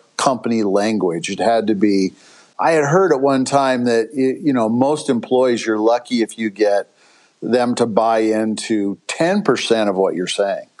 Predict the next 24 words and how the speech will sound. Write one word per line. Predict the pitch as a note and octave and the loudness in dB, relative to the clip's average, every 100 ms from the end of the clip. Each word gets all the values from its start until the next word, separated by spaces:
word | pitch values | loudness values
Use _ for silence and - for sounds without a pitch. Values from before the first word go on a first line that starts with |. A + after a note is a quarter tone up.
| - _ - - - _ _ | -20 _ -20 -20 -20 _ _
I | - C3+ | -2 0
think | E3 E3 C#3+ | 2 0 2
at | A#2+ | 2
Otter, | G2 A#2 A#2 A2+ G#2+ | 4 4 4 2 2
we | A2 C3+ C#3 | 2 2 2
get | A2+ G2 F#2 - | 2 0 0 -6
way | A#2 A2+ B2 C#3 C#3 C3 | -6 0 2 4 4 4
over | A#2+ G#2 | 4 4
that | G2 G2 F#2 | 2 2 -2
percentage | G2+ - A#2 G#2+ F#2 F2 - - | -6 -2 -2 0 -4 -6 -8 -2
as | A2+ G2+ | -2 -2
far | - A2 G#2 G2 | 0 2 2 2
as | G2 | -2
people | - - A2+ G#2+ G2 G2 G#2 | -4 0 0 0 0 0 2
really | A2 B2 B2 A2+ G2+ - - - _ _ - | 2 4 4 2 0 -6 -14 -20 _ _ -2
engaging | C#3+ B2 G#2+ B2+ B2+ A#2+ G2+ G#2+ G2+ G2 | 0 0 2 2 2 0 0 0 0 -2
and | E2+ A2 G2+ | -2 0 0
diving | F#2+ A2+ A#2+ A#2 A#2 | 0 2 2 2 2
into | A2 A2 A2 - A2+ G2+ | 2 2 0 -2 0 2
and | G2 G#2 | 0 0
understanding | C3+ C#3 B2+ A#2 - A#2+ A2 A2 G#2 G#2 F#2+ F#2+ | 0 2 2 0 0 2 2 2 2 0 -2 -8
vision, | - A2 A#2+ A2 - E2+ D#2+ | -16 -2 0 0 -2 -6 -6
understanding | - A#2 A#2 G#2 - A2 G#2+ G2+ G2+ G2 - - _ | -2 0 0 0 2 2 2 2 2 0 -4 -14 _
mission, | G#2 A#2 A#2+ - - E2+ | 0 2 2 0 0 0